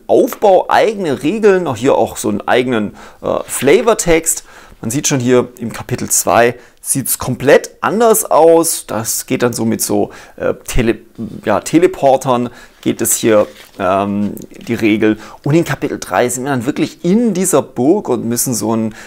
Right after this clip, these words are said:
ähm, ja, so ein goldenes Ei, äh, finden. Also das ist wirklich, äh, spannend und jedes Kapitel eben hat ganz andere Regeln.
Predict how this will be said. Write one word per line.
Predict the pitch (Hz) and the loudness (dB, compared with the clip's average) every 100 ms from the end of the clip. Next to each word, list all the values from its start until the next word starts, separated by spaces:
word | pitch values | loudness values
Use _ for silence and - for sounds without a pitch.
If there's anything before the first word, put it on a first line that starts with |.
| - - | -16 -6
ähm, | 104 95 95 85 - - | -4 -4 -4 -8 -10 -6
ja, | 104 90 | -4 -4
so | 104 | -8
ein | |
goldenes | 104 104 127 120 - - | 0 2 2 0 -4 -4
Ei, | - 123 160 - - | -2 0 0 -2 -6
äh, | 123 | -6
finden. | - 143 143 139 135 - - - - | -2 -2 -2 -6 -8 -12 -20 -20 0
Also | 120 135 | 2 2
das | 139 208 | 0 0
ist | 226 196 | -2 -2
wirklich, | 220 262 226 - | -2 -2 -4 -2
äh, | 151 139 | -2 0
spannend | - - 135 214 233 - | -2 -2 0 0 -4 -4
und | 147 151 - - - | -6 -6 -10 -20 -16
jedes | - 131 139 - | -2 0 0 -2
Kapitel | 127 - - - | -4 -4 -4 -2
eben | 110 107 107 - - | -2 -2 -4 -12 -14
hat | - 110 - _ _ - | -6 -6 -6 _ _ -4
ganz | 104 113 123 - 101 | -2 0 -2 -4 -4
andere | 107 120 113 104 101 107 - - - - | -2 2 2 2 0 -2 -8 -20 -12 -2
Regeln. | 123 143 131 95 - | 2 4 4 2 -4